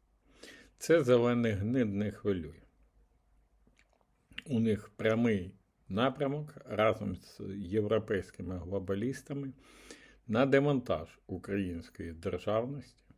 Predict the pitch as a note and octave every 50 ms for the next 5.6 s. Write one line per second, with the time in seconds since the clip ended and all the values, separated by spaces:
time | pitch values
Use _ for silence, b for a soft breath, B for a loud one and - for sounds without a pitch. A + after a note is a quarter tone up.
0 | _ _ _ _ _ _ _ _ _ _ _ _ B B B B B B B B
1 | - - B2+ A#2 A2 G#2 G2 G2+ - G#2 G2+ G#2 G#2+ B2 B2 - - D3+ D3 D#3
2 | D#3 D3 - - G#2 - - - G2+ F#2+ F#2+ F2+ E2 G2 G2 A2 A2 - - -
3 | - - - - - - F2+ F2 F2 F2+ F2+ - - - F2 D#2+ E2+ E2 F2+ -
4 | _ - - F#2+ F#2+ F#2 F#2 A#2 C#3+ D3 C#3 B2+ B2 A2 G#2+ - - - - -
5 | - - - - G#2 G#2+ G#2 G2+ G2+ G2+ G2+